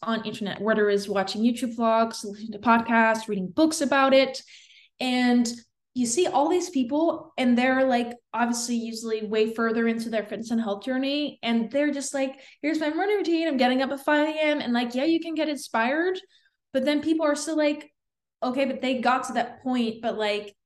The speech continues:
how do I make it work for me? And would this work for me? Or how do I figure that out?" And the only thing so far I've ever heard really people explain or talk about, like, everybody just says, "Oh, you just need to be disciplined."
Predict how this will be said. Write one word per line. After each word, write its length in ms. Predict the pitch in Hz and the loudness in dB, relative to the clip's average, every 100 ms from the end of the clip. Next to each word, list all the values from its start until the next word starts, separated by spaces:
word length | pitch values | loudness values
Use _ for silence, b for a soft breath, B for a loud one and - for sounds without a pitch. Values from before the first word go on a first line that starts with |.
| _ _ | _ _
how 340 | - 247 240 | -12 -4 0
do 120 | 240 | 0
I 100 | 226 | 0
make 220 | 220 220 214 | 0 -4 -4
it 80 | |
work 180 | 208 214 | -4 -6
for 160 | 214 220 | -6 -2
me? 240 | 247 262 | 0 0
And 180 | 208 214 | 0 0
would 180 | 214 214 | 0 2
this 240 | 285 294 | 0 0
work 160 | 320 320 | -4 -4
for 160 | 320 320 | -4 -4
me? 260 | 320 330 | -2 -4
Or 220 | 269 220 | -2 -4
how 460 | 214 214 214 220 214 B B _ | -4 -2 0 0 -2 B B _
do 80 | 240 | -2
I 100 | 220 | -2
figure 320 | 220 233 233 | 0 -2 -2
that 160 | 220 208 | -2 -2
out?" 400 | 190 220 330 - - _ _ _ _ _ _ _ - | 0 0 -2 -6 -16 _ _ _ _ _ _ _ -4
And 500 | 240 240 233 226 240 | 0 0 0 -2 -2
the 140 | - | -2
only 320 | 240 285 311 | -2 -4 -4
thing 180 | 339 330 | -8 -6
so 240 | - 285 | -2 -2
far 560 | 285 254 240 240 247 254 233 | 0 2 4 4 2 -2 -2
I've 360 | 233 214 214 - | 0 0 -2 -4
ever 340 | 233 240 240 240 | -4 -2 -4 -6
heard 320 | 233 226 214 | -4 -4 -2
really 240 | 220 220 | -2 0
people 300 | 226 240 233 | -2 -6 -4
explain 400 | 226 - - 220 | -4 -4 -6 -2
or 80 | 233 | -2
talk 240 | 233 233 233 | 0 -4 -2
about, 180 | 285 | -2
like, 160 | 254 226 | -2 -4
everybody 300 | 254 277 285 | -6 -2 -2
just 220 | 240 240 | -4 -6
says, 240 | - 254 240 B B B - | -6 -6 -8 B B B 2
"Oh, 60 | 339 | 8
you 180 | 302 311 | 8 8
just 220 | 302 - | 4 4
need 180 | 277 269 | 4 4
to 80 | 240 | 4
be 100 | 240 | 6
disciplined." 640 | 240 233 233 226 185 196 | 6 4 2 2 2 0